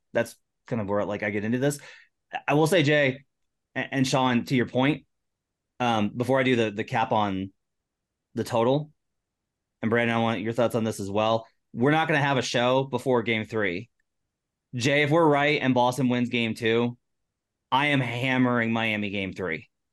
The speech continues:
Like, I am lighting it up on Miami game three.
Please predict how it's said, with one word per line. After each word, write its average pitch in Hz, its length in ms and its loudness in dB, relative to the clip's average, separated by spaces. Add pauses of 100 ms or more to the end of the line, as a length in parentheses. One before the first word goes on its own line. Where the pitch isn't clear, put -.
(180)
Like, 120 160 2
I 135 160 0
am 110 400 -2 (580)
lighting 131 600 2
it 120 100 2
up 98 220 0
on 107 160 -2
Miami 101 460 -2
game 95 260 -4
three. 92 480 -8